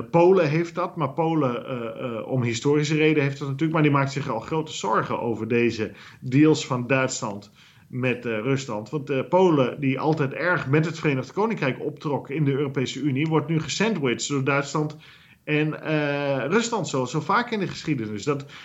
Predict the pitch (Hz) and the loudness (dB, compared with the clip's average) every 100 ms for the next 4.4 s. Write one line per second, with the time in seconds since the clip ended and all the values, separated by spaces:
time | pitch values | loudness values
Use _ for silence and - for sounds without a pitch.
0 | - 151 143 160 - - 147 - 185 208 | -2 -2 2 0 -2 -4 -4 -2 -2 0
1 | 254 220 190 170 160 156 85 147 139 208 | 0 0 0 -2 -2 -4 0 0 2 0
2 | 247 160 175 - 156 160 240 240 - 143 | 0 0 -4 -2 4 6 6 2 -2 -12
3 | - - 147 131 - 147 135 151 147 214 | -14 -16 -10 -10 -8 -10 -2 2 2 2
4 | 254 - - | -2 -6 -10